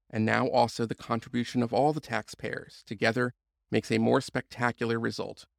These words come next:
than any could achieve alone, a few pale pinwheels or a firecracker fused at the dog's tail.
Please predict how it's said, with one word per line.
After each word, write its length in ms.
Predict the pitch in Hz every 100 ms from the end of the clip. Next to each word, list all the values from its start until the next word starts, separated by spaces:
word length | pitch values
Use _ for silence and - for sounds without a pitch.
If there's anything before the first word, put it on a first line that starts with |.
| _ _ _
than 120 | 117 113
any 400 | 110 110 127 135 -
could 140 | 120
achieve 400 | 110 - 120 113
alone, 560 | 113 113 120 107 - - _ _ _ _ -
a 80 |
few 320 | - - 123 123
pale 380 | - 120 120
pinwheels 680 | 113 120 117 113 113 113 -
or 80 | 110
a 60 |
firecracker 800 | - 120 113 113 - 110 113 120
fused 480 | - - 113 117 -
at 60 | -
the 80 | 110
dog's 420 | 107 107 107 -
tail. 400 | - - -